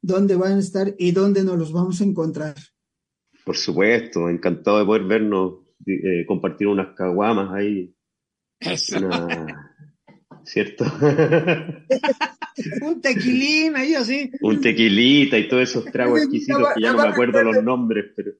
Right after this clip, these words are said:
Speaker 1: No, no, es que nada más recuerden que a donde vayan, es que va a ser la bebida, la, la cerveza, y, y de hecho el, el nombre popular de caguamas, eh, es, es el más popular, pero igual, eh, dice, "Vo-, voy a andar por Oaxaca", ahí va a haber mezcal,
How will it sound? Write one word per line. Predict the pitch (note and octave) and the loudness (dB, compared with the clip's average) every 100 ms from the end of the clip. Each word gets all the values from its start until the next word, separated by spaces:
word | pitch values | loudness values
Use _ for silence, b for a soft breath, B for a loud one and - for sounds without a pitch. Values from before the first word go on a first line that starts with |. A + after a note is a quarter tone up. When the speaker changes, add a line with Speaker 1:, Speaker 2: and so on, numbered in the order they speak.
| _ | _
Speaker 1:
No, | C#4 | 4
no, | D#4 D4+ | 6 4
es | C#4 C4+ | 4 4
que | C#4 | 4
nada | C#4+ | 6
más | C#4+ C4 | 6 4
recuerden | A#3+ B3 B3+ B3+ | 4 4 4 2
que | G#3+ | 2
a | F#3+ | 2
donde | F3+ F3+ F3+ | 2 2 2
vayan, | F3+ G3+ G3+ G3 | 2 2 2 2
es | A3 A3 | 0 -2
que | C4 G#3+ - G3+ | 0 0 0 -4
va | |
a | A3 | -4
ser | B3+ | -2
la | B3+ | -4
bebida, | G#3 G3 G3+ G3 F#3 E3+ | -2 0 2 2 0 -2
la, | F#3 G#3 | -2 0
la | A#3 A#3 | 0 -2
cerveza, | C4 B3+ F4 E4+ D4+ B3+ | -2 -2 -4 -2 -4 -4
y, | F3 E3+ E3+ F3 | -4 -2 -2 -2
y | F3 E3 | 0 0
de | F3 | 2
hecho | G3+ G3+ | 0 0
el, | F3 E3+ | -2 -2
el | F3 F3+ | -4 0
nombre | G3+ F#3+ | 2 0
popular | E3 E3 F3 F3 F#3+ | -2 -4 0 0 0
de | F#3+ | -4
caguamas, | F3+ E3+ E3+ F3+ G3+ F#3 | -2 -2 0 0 -2 -4
eh, | D3 D#3 b b b | -10 -12 b b b
es, | - F#3 | -2 0
es | - G3+ | 2 4
el | G3+ | 6
más | G3 G3+ G3+ | 6 4 2
popular, | G3+ - F#3+ A3 A#3+ | 0 2 2 4 2
pero | A3+ G#3 | 2 2
igual, | G3 G3+ F#3+ A#3+ B3 | 4 2 2 2 0
eh, | A3+ | 0
dice, | G3 G#3 F3+ | -2 -2 -2
"Vo-, | E3+ E3+ | -2 -2
voy | A#3 | 0
a | B3+ | 2
andar | A#3 B3 A3+ | 2 0 -2
por | A3 | -2
Oaxaca", | F#3 F#3+ F3 A#3+ A3+ - | -2 -2 -6 -6 -8 -6
ahí | F3 | -2
va | F#3 G3 | 0 0
a | |
haber | G3 G3+ | 0 0
mezcal, | F#3+ F#3 G3+ A3 A3+ | 0 -4 -6 -2 -4